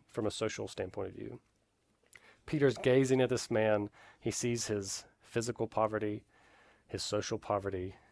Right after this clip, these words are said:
his spiritual poverty. And he's a man who's so broken and ashamed, he can't even look Peter in the face. Have you been there? Have you carried that guilt and shame to where you just can't even make eye contact with some people?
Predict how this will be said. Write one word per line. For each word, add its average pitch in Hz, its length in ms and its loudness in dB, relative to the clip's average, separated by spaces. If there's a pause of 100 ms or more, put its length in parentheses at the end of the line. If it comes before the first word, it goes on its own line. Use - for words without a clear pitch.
(140)
his - 120 -14
spiritual 107 500 -2
poverty. 95 520 -10 (480)
And 107 80 -2
he's 104 100 0
a 107 40 6
man 110 240 8
who's 113 120 2
so 113 140 4
broken 117 400 6
and 113 100 6
ashamed, 107 380 2
he 107 80 -4
can't 113 200 -2
even 101 180 -2
look 104 160 -2
Peter 107 200 -4
in 95 60 -6
the 92 80 -8
face. - 480 -10 (1400)
Have 104 100 -6
you 110 80 -6
been 139 180 2
there? 90 240 -8 (1120)
Have 104 80 -4
you 113 80 -4
carried 127 300 4
that 113 160 4
guilt 117 200 4
and 110 120 0
shame 107 360 2
to 104 120 -6
where 101 80 -2
you 101 80 -4
just 101 180 -6
can't 123 180 -4
even 107 140 -2
make 101 180 -4
eye 104 120 -4
contact 98 420 -6
with 104 100 -8
some 101 160 -6
people? - 360 -12